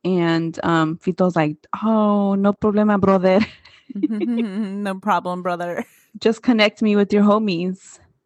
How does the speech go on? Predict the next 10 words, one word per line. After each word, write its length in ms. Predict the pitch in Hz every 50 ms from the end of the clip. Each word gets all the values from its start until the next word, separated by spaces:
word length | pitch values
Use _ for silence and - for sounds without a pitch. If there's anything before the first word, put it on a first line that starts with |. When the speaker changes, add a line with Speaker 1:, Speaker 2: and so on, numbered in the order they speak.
| _ _ _ _ _ _ _ _ -
Speaker 1:
'Cause 140 | - 170 175
he 120 | 175 165
wants, 400 | 165 160 151 160 - - - -
you 100 | 143 156
know, 240 | 147 143 139 180 175 - _ _ _ _ -
more 220 | 247 156 151 147
clients. 240 | 156 - 160 156 196 202
Speaker 2:
More 120 | 202 185
cus-, 300 | - - 208 196 - - -
yeah. 320 | 175 180 175 170 165 180